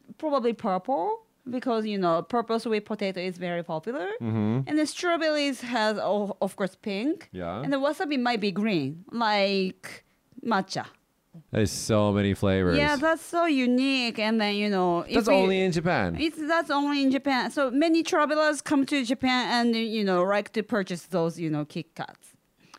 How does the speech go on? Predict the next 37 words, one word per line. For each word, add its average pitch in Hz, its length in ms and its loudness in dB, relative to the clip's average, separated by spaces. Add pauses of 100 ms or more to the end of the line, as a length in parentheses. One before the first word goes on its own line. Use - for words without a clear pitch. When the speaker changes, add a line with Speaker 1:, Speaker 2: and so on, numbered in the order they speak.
(120)
Speaker 1:
as 185 160 -2
a 143 60 -8
souvenir. 139 500 -8 (840)
So - 120 -6
if 262 160 0
you 262 120 0
gotta 240 200 2
go 233 140 2
to, 240 220 2
you 208 120 -4
know, 196 240 0
if 214 160 -4
you 233 160 2
gotta 214 160 0
have 202 220 -4
chance 220 320 0
to 254 80 -4
go 247 120 2
to 269 200 -2 (360)
see, 269 400 -2 (320)
I 233 100 0
mean, 240 300 0
go 240 240 2
to 240 380 -2
abroad, 208 500 0 (240)
y-, 202 60 -4
you 170 220 -2
know, 160 100 0
Kit - 240 -8
Kats - 420 -6 (340)
might 254 200 -4
be 240 140 -6
good 226 360 -4 (140)
souvenirs 196 720 -2
to 190 120 0
bring 170 300 0
there. 131 340 -4